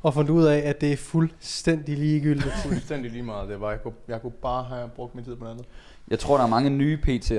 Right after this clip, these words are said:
Speaker 3: der føler, at det der med at have billeder af sig selv, uden, øh, så meget tøj på, og, og lægge det op og vise, at selvfølgelig kan jeg det her shit, fordi jeg kan, jeg kan det på mig selv, så selvfølgelig kan jeg også lære dig at gøre det. Det er også,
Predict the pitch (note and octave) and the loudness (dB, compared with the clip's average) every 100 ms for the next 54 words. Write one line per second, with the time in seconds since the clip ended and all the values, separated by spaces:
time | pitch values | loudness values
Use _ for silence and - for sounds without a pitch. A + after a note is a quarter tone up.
0 | F#2+ F2+ - A#2+ G2+ F#2 - F#2+ F#2+ F2+ | 0 -2 0 2 2 0 -2 -2 -2 -4
1 | A#2 A2 G#2 G#2 G#2 - - - - G2+ | -2 0 2 2 0 -2 -12 -14 -4 -2
2 | G2 A2+ A2+ A2+ G2 - F#2 - G#2+ - | 0 0 2 2 0 -2 -4 -2 -2 -4
3 | _ _ _ _ _ _ _ _ _ _ | _ _ _ _ _ _ _ _ _ _
4 | A2 A2 G#2+ F#2+ F#2+ F#2+ F#2+ G#2 G2+ - | -4 0 0 -2 -4 -4 -2 -2 -4 -4
5 | F#2 - - - - F#2+ F#2+ G#2 F#2+ F#2+ | -8 -8 -14 -6 -4 -2 -4 -2 0 0
6 | - F#2+ G2+ G#2 A2 - - F#2 F#3 - | -4 -6 -6 -4 -6 -6 -2 -2 -2 -2
7 | - - - _ - _ _ - - - | -2 -6 -20 _ -20 _ _ -4 -4 0
8 | A2 G#2+ G#2 G2 G2 F2+ - G2+ - F#2+ | 0 0 0 0 0 -4 -4 -4 -4 -6
9 | F#2+ F#2+ F#2+ - F2 - F#2+ - F#2 F2+ | -6 -6 -8 -6 -6 -2 -2 -2 -6 -4
10 | F#2+ F#2 - F#2 F#2+ G#2 G2 F#2+ F#2+ F#2 | -4 -4 -8 -12 -8 -6 -4 -4 -6 -6
11 | F#2+ F#2+ F#2+ - - F#2 F2+ F#2+ G2 - | -6 -4 -6 -2 -2 -2 -4 -8 -12 -20
12 | - - G#2 G2 | -20 -8 -2 0